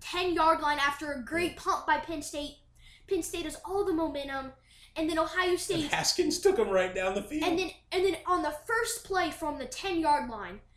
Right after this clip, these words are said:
Speaker 1: he throws a screen to Dobbins, and Dobbins runs it to the fifty-yard line.
Speaker 2: Yeah.
Speaker 1: That was really what shifted momentum for
Speaker 2: Yeah.
Speaker 1: Ohio State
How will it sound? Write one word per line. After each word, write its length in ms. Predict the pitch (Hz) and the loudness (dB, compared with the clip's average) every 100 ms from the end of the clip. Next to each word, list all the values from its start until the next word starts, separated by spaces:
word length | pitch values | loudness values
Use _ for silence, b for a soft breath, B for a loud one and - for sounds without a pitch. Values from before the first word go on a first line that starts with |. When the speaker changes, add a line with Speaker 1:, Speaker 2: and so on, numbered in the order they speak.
| _ | _
Speaker 1:
he 180 | - 330 | 0 0
throws 400 | 311 302 285 233 | 2 -2 -2 -4
a 100 | 247 | -8
screen 640 | 247 - 339 349 339 330 330 b b b b - | -8 -6 -6 -4 -2 -2 -6 b b b b -4
to 540 | 339 330 294 269 247 - 254 | 2 2 2 -6 -10 -12 -4
Dobbins, 480 | 320 311 285 254 254 | 2 4 4 0 -4
and 120 | 262 | 2
Dobbins 420 | 294 294 294 254 | 6 6 4 -4
runs 200 | 277 269 | -6 -6
it 60 | 269 | -8
to 80 | 269 | -12
the 80 | 247 | -12
fifty-yard 540 | 254 202 220 196 180 - | -14 -12 -10 -10 -10 -16
line. 160 | - - - | -20 -20 -16
Speaker 2:
Yeah. 180 | 110 - - | -14 -14 -6
Speaker 1:
That 240 | 277 370 415 | 2 4 6
was 160 | 285 | 2
really 600 | 285 359 339 302 254 202 _ _ | 0 0 0 -4 -6 -12 _ _
what 300 | 247 269 277 | -12 -8 -6
shifted 500 | - - 320 320 320 | -6 -2 -2 -2 -8
momentum 540 | 269 262 254 240 214 196 _ | -6 -6 -6 -6 -8 -10 _
for 120 | - 269 | -8 -4
Speaker 2:
Yeah. 60 | |
Speaker 1:
Ohio 300 | 269 277 262 | -2 0 -2
State 420 | 247 - 202 - | -4 -8 -8 -10